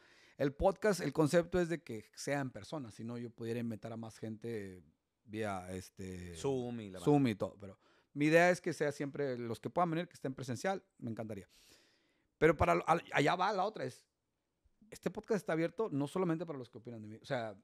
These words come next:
Speaker 1: y me dice, "Raúl, ¿lo harías? O sea, ¿invitarías a alguien?". Y yo,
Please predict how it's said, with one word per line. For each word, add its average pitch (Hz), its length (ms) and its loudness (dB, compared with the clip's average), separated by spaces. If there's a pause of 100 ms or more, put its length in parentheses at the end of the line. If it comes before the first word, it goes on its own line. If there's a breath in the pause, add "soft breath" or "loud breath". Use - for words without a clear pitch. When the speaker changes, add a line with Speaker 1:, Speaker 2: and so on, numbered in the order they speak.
(120)
Speaker 1:
y 139 80 -6
me 156 80 0
dice, 151 140 0
"Raúl, 139 320 2 (960)
¿lo 139 280 2
harías? 160 340 2
O 175 80 -6
sea, 165 120 2
¿invitarías 147 380 0
a 175 40 0
alguien?". 185 260 -2
Y 160 60 0
yo, 143 280 4